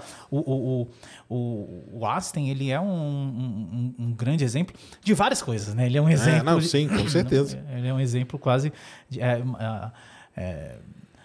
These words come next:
Speaker 1: é um, um exemplo pra qualquer pesquisador que queira,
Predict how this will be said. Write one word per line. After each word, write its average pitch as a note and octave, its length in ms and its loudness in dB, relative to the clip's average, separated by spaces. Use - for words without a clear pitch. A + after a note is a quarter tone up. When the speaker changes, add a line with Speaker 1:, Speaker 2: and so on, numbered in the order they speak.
Speaker 1:
é A#2+ 60 -4
um, C3+ 240 0
um C#3+ 60 4
exemplo D#3+ 300 6
pra - 100 2
qualquer F#3+ 220 0
pesquisador E3 680 4
que G3 120 -6
queira, A3 800 2